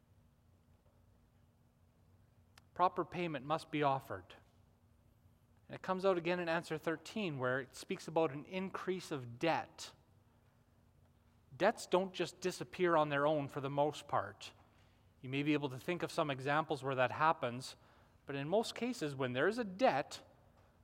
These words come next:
then the person owing will have to make payment in order for that debt to be paid off. It's not just a little bit of payment that has to be made either. It's the whole thing. Full payment,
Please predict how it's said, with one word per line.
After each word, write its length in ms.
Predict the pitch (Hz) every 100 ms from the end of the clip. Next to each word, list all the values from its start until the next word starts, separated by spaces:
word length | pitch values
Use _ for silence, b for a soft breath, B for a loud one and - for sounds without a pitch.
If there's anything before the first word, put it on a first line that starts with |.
| -
then 100 | 143
the 80 | 143
person 440 | - 262 - 247
owing 340 | 208 196 160 165
will 100 | 156
have 220 | 165 160
to 60 | 165
make 260 | 160 151
payment 600 | - 240 240 135 131 135 - - b b b -
in 80 | 139
order 260 | 156 170
for 140 | 156 160
that 360 | 147 143 143
debt 300 | 156 151 151
to 80 | -
be 140 | 135 135
paid 320 | 127 131 123
off. 600 | 170 113 98 - - - - _ _ _ _ _ _ _ _ _ _ _ - - -
It's 140 | -
not 120 | 294
just 180 | 330 -
a 40 |
little 240 | 247 202 247
bit 140 | 226
of 100 | 190
payment 320 | 170 208 220 190
that 120 | 170
has 160 | 180
to 80 | -
be 140 | 170 165
made 240 | 165 160
either. 400 | 135 147 226 277 - - - _ _ _ _ _ _ _ - _ _ _ _ - _ _
It's 100 | -
the 80 | 156
whole 200 | 233 214
thing. 320 | - 175 113 92 - - _ _ _ _ _ _ - _ _ _ _ - - _ - -
Full 320 | - 262 254
payment, 640 | - 156 127 101 104 -